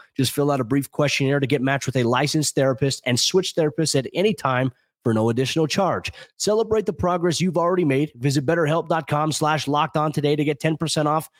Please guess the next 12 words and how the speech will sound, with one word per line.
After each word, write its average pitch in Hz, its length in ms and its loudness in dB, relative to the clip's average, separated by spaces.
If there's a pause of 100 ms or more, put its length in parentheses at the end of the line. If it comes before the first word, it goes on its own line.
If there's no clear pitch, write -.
(180)
your 123 160 2
first 151 320 -2
month. 156 240 -2 (240)
That's 156 180 2
BetterHelp, 156 520 0 (180)
H 185 240 2
E 156 360 0
L 175 140 2
P 135 380 0 (200)
dot 165 220 2
com 127 300 -2
slash - 560 -2